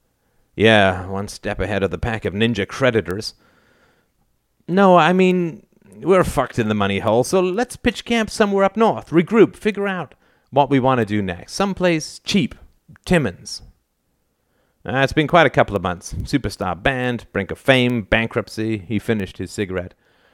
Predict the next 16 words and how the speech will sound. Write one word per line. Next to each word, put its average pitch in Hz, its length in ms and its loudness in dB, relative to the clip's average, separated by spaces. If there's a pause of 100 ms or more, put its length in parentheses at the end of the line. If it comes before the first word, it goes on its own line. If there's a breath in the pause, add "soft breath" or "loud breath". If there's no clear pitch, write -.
(120)
"Okay, 131 300 2
I'm 101 180 -4
done. 95 200 -10
Let's 110 160 -8
go 104 120 -2
get 90 180 -6
the - 60 -10
kids." - 400 -14 (1900)
"Right, 165 240 0
kids, 196 280 -2
we 196 200 -2
have, 185 240 -4
uh, 151 220 4
some 139 160 -8
bad 104 220 0
news," - 320 -16